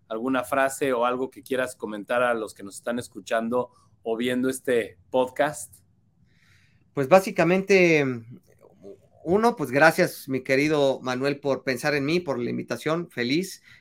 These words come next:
Speaker 2: Espero no haya aburrido a, a tu audiencia. Y pues para cerrar, como siempre, cierro en mis, en mis pláticas y en mis conferencias, eh, hay que seguir nuestros sueños, ¿no?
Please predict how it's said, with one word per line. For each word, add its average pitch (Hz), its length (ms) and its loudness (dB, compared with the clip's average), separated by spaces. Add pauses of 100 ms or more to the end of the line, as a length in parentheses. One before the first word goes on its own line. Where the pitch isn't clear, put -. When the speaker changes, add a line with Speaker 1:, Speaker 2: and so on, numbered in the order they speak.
Speaker 2:
Espero 147 320 0
no 147 100 2
haya 139 440 2 (300)
aburrido 151 680 4
a, 139 320 4
a 143 120 0
tu 165 80 0
audiencia. 196 680 4 (360)
Y 135 420 0
pues 139 200 -2
para 151 240 6
cerrar, 175 340 4
como 170 240 0
siempre, 175 800 2 (100)
cierro 170 360 4
en 156 100 2
mis, 131 220 -6
en 131 100 -6
mis 131 140 -6
pláticas 160 480 0
y 135 40 -2
en 127 80 -4
mis 123 260 -6
conferencias, 143 680 -4 (580)
eh, 127 240 -2
hay 143 140 2
que 170 120 -2
seguir 165 260 4
nuestros 160 300 -4
sueños, 185 360 0
¿no? 185 280 -4